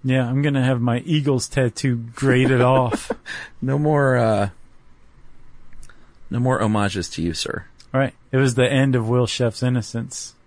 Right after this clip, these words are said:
Speaker 1: about Don Henley.
Speaker 2: <laughs> Uh, I'm gonna see Joe Walsh tomorrow night. If
Speaker 1: And
Speaker 2: you
Speaker 1: Tom Petty?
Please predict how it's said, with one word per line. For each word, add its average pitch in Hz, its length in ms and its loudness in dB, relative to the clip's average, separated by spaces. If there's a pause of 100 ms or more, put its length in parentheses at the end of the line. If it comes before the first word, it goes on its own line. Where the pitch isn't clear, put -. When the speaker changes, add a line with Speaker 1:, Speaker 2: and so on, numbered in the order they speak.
(760)
Speaker 1:
about 113 280 0
Don 117 240 -2
Henley. 117 480 0
Speaker 2:
<laughs> - 40 -20 (840)
Uh, 87 440 0 (340)
I'm 180 80 0
gonna 110 160 2
see - 160 -4
Joe 101 160 -2
Walsh 139 300 -2
tomorrow 87 260 -2
night. - 240 -8 (640)
If 147 120 0
Speaker 1:
And 214 80 4
Speaker 2:
you - 80 0
Speaker 1:
Tom 220 240 4
Petty? 233 380 2